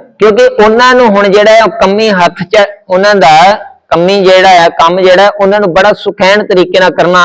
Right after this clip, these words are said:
ਆ ਗਿਆ, ਉਹਨਾਂ ਨੂੰ ਔਖਾ ਨਹੀਂ ਲੱਗਦਾ। ਇਸੇ ਤਰ੍ਹਾਂ ਹੀ ਬਾਣੀ ਨੇ ਵੀ ਕਹਿਣਾ ਕੀਤਾ, ਗੁਰੂ ਪਿਤਾ ਜੀ ਨੇ ਵੀ ਕਹਿੰਦੇ, "ਭਲਿਓ, ਪ੍ਰਮਾਤਮਾ ਦਾ ਨਾਮ ਜਿਹੜਾ ਹੈ ਨਾ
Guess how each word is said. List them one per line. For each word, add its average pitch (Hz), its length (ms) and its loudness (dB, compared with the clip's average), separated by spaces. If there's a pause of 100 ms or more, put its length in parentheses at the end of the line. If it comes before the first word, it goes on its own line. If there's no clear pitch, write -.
(120)
ਆ 151 120 2
ਗਿਆ, 156 220 2
ਉਹਨਾਂ 185 300 0
ਨੂੰ 190 160 -2
ਔਖਾ 180 420 -4
ਨਹੀਂ 190 140 0
ਲੱਗਦਾ। 131 360 2 (2500)
ਇਸੇ 190 320 0
ਤਰ੍ਹਾਂ 220 300 0
ਹੀ 170 220 -2 (560)
ਬਾਣੀ 165 340 2
ਨੇ 254 140 2
ਵੀ 240 60 4
ਕਹਿਣਾ 202 300 0
ਕੀਤਾ, 185 320 0
ਗੁਰੂ 180 240 2
ਪਿਤਾ 190 300 0
ਜੀ 202 80 2
ਨੇ 202 120 0
ਵੀ 208 100 2
ਕਹਿੰਦੇ, 208 240 -2
"ਭਲਿਓ, 196 360 0
ਪ੍ਰਮਾਤਮਾ 190 640 0
ਦਾ 202 120 0
ਨਾਮ 180 360 0
ਜਿਹੜਾ 185 240 0
ਹੈ 165 180 2
ਨਾ 202 200 -2